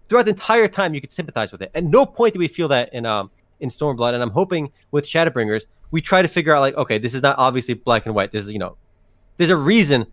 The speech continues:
why the bad guys are doing what they're doing. I'm really hoping they can deliver that. And with the idea of being the Warrior of Darkness, with embracing darkness, they could, they could do something really cool with it. And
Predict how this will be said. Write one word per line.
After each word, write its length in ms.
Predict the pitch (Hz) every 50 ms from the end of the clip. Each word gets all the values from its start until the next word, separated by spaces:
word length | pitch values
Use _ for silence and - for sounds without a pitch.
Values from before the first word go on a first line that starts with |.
| - _
why 200 | - 131 139 139
the 80 | 117 117
bad 280 | - 139 139 139 131
guys 240 | 120 127 120 117 117
are 60 | 117
doing 160 | 107 127 127
what 100 | 117 117
they're 100 | 113 110
doing. 320 | 95 95 101 95 95 - - _ _ _ _ -
I'm 260 | 139 143 143 143 135 135
really 220 | 156 196 196 180
hoping 400 | 139 143 147 143 127 120 117 107 - _ _ _ _ _
they 120 | - 123 117
can 140 | - 120 110
deliver 380 | 107 113 110 113 110 95 95
that. 200 | 92 98 98 - -
And 80 | 131 123
with 100 | 135 -
the 80 | 147
idea 400 | 151 139 135 120 117 143 160 151
of 80 | 131 113
being 200 | 127 127 127 120
the 60 | 117
Warrior 360 | 110 107 110 123 123 117 110
of 80 | 101 95
Darkness, 420 | 113 104 104 - - 101 101 - - _ _ _
with 100 | - 131
embracing 480 | 147 127 110 - 120 131 123 - 123 104
darkness, 420 | 107 104 110 - - 101 101 - _ _ _ _ -
they 100 | 143 131
could, 180 | - 156 120
they 120 | - 151 127
could 100 | 143 135
do 80 | 143
something 160 | 120 131 120
really 120 | 120 113 107
cool 180 | - - 110
with 160 | 98 95 - -
it. 100 | - - - - - -
And 240 | - 143 139 143 -